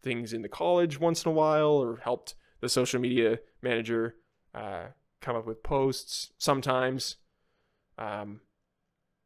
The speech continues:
and wrote or, and, and help people in interviews speak so that they sound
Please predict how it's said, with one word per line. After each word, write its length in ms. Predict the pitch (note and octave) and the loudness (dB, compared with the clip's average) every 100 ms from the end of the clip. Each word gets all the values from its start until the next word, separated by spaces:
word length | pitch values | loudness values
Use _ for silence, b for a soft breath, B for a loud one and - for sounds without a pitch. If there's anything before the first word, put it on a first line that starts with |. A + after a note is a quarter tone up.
| _ _ _ _ _ _ _ _ | _ _ _ _ _ _ _ _
and 220 | C3 A#2+ - | -2 -2 -4
wrote 460 | B2+ B2 B2 - - | 2 4 4 -4 -4
or, 300 | B2 A2+ B2+ | 0 2 0
and, 120 | B2+ | -2
and 160 | D3+ D3+ | -2 0
help 240 | D#3 D3+ | 2 2
people 320 | D#3 D3 C#3 B2+ | 0 0 2 0
in 100 | B2 | 2
interviews 680 | B2 A#2 A#2+ A#2+ A#2 - _ | 0 0 0 0 -2 -8 _
speak 540 | - - E3+ - - - _ | -10 2 2 2 -8 -16 _
so 180 | - C#3 | 0 2
that 100 | A2 | 4
they 100 | A#2 | 2
sound 460 | - A#2+ A2+ A2+ | 2 2 0 -2